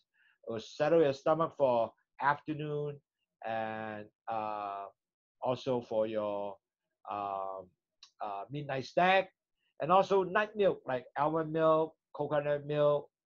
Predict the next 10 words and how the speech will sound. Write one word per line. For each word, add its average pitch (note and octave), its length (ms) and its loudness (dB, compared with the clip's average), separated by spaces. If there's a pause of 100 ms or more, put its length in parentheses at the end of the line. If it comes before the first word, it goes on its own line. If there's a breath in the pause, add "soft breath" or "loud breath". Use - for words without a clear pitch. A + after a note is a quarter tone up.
(200)
soybean C#3+ 440 2
milk, C#3+ 340 2 (640)
and G3 220 0
certainly F#3 500 0
vegetable D#3+ 420 0
juice, B2+ 500 -4 (220)
like A2+ 280 -4
celery C#3+ 560 -2
juice, C#3+ 640 -10 (440)
uh, A2 120 -8